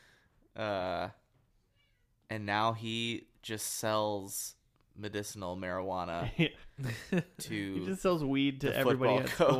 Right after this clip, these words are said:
Speaker 1: coach.
Speaker 2: He says he makes five
Speaker 1: And that's
Speaker 2: times more
Speaker 1: what
Speaker 2: money
Speaker 1: he
Speaker 2: than he did teaching.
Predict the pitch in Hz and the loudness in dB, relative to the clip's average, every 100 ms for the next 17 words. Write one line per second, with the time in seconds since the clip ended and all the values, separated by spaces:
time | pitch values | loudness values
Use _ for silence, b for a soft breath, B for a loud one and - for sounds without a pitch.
0 | 127 - - 143 143 180 185 175 165 - | 4 2 -2 -2 -2 0 0 0 -4 -2
1 | 147 143 131 143 143 147 135 131 147 139 | 0 0 0 -2 0 0 2 2 0 -2
2 | 123 123 123 120 135 143 120 | -2 -2 -4 -2 -4 -4 -8